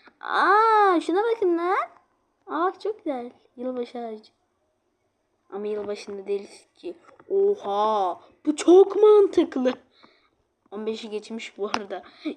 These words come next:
Yirminci dakikaya kadar kalabilirim. O kadar güzel bir tane modmuş. Burası okul galiba. Bizim okulda, bizim okul da böyle renkli çünkü. Her okul böyle rengi olabiliyor. Girelim bakalım.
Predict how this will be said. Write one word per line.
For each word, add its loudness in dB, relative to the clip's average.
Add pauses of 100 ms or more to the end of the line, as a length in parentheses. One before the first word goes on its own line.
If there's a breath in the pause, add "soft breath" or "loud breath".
Yirminci -12
dakikaya -10
kadar -10
kalabilirim. -10
O -12
kadar -12
güzel -12
bir -20
tane -14
modmuş. -18 (1900 soft breath)
Burası 0
okul -2
galiba. -6
Bizim -6
okulda, -8 (580)
bizim -10
okul -8
da -8
böyle -10
renkli -14
çünkü. -20 (1080 soft breath)
Her -8
okul -8 (100)
böyle -10
rengi -10
olabiliyor. -10 (1300)
Girelim -12
bakalım. -20